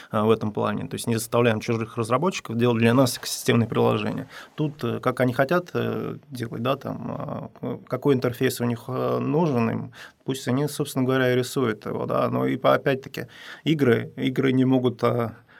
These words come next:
а, ориентироваться на, э, дизайн-систему какой-либо корпорации, компании и так далее.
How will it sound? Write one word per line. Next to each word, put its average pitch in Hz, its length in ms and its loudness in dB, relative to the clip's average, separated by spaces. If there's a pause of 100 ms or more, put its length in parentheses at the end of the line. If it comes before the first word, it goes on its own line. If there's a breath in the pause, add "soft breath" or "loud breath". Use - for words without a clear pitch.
(240 loud breath)
а, 120 300 -6
ориентироваться 127 640 4
на, 120 500 2
э, 139 160 -8 (480)
дизайн-систему 135 880 2
какой-либо 127 840 2
корпорации, 123 720 2
компании 120 560 2
и 117 40 -14
так 113 200 -6
далее. 123 400 -4